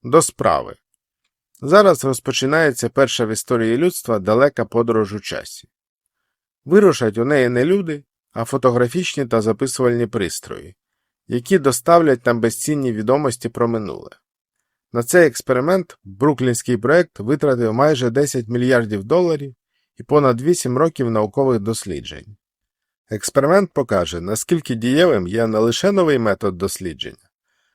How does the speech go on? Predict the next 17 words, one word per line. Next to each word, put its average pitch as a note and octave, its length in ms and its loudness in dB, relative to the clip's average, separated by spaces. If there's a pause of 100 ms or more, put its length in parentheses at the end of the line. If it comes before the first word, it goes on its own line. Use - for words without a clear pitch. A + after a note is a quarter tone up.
(160)
а D3 120 2
й E3+ 40 4
зброя, D3+ 460 4
яка G#2 300 -2
ще B2+ 220 -2
надійніше B2+ 640 -2
забезпечить G#2+ 640 -2
безпеку A#2 500 -2
нашої A2 420 -2
вітчизни. F#2+ 640 -6 (680)
Зброя, A#2 500 2
перед A#2+ 340 0
якою C3+ 400 2
недаремно B2+ 580 2
тремтітимуть A2+ 760 -6
наші A2+ 300 -2
вороги. G2+ 440 -2